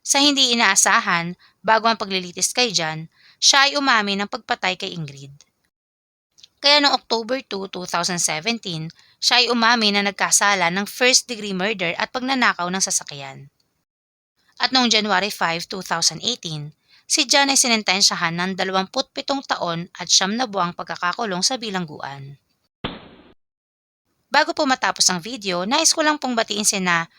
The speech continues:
Florence Legencio, Marilyn Idanan, at Mema Lang from Lucena City. Sana po ay tama lahat ng bigkas ng inyong mga pangalan. At kung nais nyo pong magpa-shoutout, paki-comment lang po sa ibaba.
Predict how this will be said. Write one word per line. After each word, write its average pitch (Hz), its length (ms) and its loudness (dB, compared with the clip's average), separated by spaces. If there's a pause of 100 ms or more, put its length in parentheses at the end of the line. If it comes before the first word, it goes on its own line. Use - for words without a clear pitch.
(340)
Florence 254 400 4
Legencio, 185 720 2 (800)
Marilyn 247 480 4
Idanan, 180 720 0 (240)
at - 160 -2
Mema 269 320 4
Lang 220 160 2
from 240 240 -2
Lucena 190 400 2
City. 143 480 -8 (480)
Sana 330 320 4
po 330 80 2
ay 311 160 4
tama 254 320 4
lahat 226 180 2
ng 233 140 -2
bigkas 202 320 2
ng 208 160 0
inyong 185 240 -2
mga 196 80 -2
pangalan. 143 560 -6 (460)
At - 160 -4
kung 233 120 2
nais 208 200 4
nyo 214 80 0
pong 180 240 -2
magpa-shoutout, 190 720 0 (400)
paki-comment 294 480 4
lang 269 160 2
po 214 160 -2
sa - 120 2
ibaba. 151 440 -6